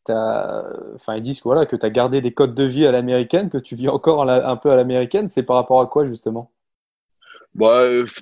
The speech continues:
Speaker 2: plein de trucs, je me démerde. Alors, faut pas trop le dire trop fort, <laughs> mais je, je me démerde pour avoir accès à la télé américaine chez moi. Euh, j'ai, je regarde E S P N tous les jours, je regarde SportsCenter tout le temps. Euh, j'écoute toujours, mais ça, on est nombreux à N-, à N B A Extra, on écoute les sons, euh,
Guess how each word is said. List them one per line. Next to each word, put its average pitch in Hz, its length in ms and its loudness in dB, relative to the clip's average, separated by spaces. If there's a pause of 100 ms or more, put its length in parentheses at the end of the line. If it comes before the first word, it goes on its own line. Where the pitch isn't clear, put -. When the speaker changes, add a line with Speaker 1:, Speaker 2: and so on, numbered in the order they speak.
Speaker 2:
plein 147 140 0
de 151 60 -2
trucs, 170 400 -2
je 123 100 -6
me 131 100 0
démerde. 143 320 2
Alors, 107 140 0
faut 127 80 -14
pas 123 100 -2
trop 127 160 -4
le 127 60 -2
dire 131 120 -8
trop 135 140 -6
fort, 165 200 2
<laughs> - 0 -
mais - 120 -2
je, - 200 -6
je 139 140 -8
me 143 120 -4
démerde 139 340 -2
pour 120 140 0
avoir 127 160 2
accès 139 220 -4
à 131 40 -4
la 117 120 -2
télé 127 220 -8
américaine 123 340 -8
chez 135 140 -12
moi. 139 440 0
Euh, 113 220 -4
j'ai, 117 420 -8
je - 100 -20
regarde 117 240 -6
E 120 100 -14
S - 140 -14
P 120 120 -10
N 120 100 -12
tous 117 140 -14
les 123 80 -6
jours, 147 240 2
je 113 60 -6
regarde 107 180 2
SportsCenter 113 580 -4
tout 120 100 -20
le 120 60 -20
temps. 151 260 2 (520)
Euh, 110 800 0 (640)
j'écoute 127 440 -8
toujours, 151 320 2
mais 123 80 2
ça, 123 120 -2
on 120 100 0
est 120 60 0
nombreux 123 260 0
à 127 40 2
N-, 120 180 -2
à 107 340 2
N 117 100 -4
B 120 100 -6
A 127 40 -2
Extra, 135 360 0
on 113 200 -2
écoute - 260 -12
les 117 120 -10
sons, 123 360 -4
euh, 104 80 -4